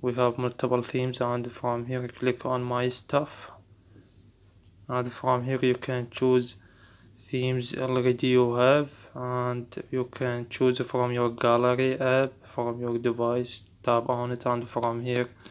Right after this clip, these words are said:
you can choose any video. For example, I will choose this video I have here, and after that he said, "This video is too long, tap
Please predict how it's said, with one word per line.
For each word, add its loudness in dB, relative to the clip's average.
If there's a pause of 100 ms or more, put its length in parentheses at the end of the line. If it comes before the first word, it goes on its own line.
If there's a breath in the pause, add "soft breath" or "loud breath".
(420 loud breath)
you 0
can -4
choose 2
any 0
video. 0
For 4
example, 2
I 4
will 2
choose -2 (1500 loud breath)
this 0
video 2
I 0
have -2
here, -4 (1600)
and -4
after 2
that 4
he 0
said, 0
"This 4
video 2
is -4
too 4
long, 2 (240)
tap 4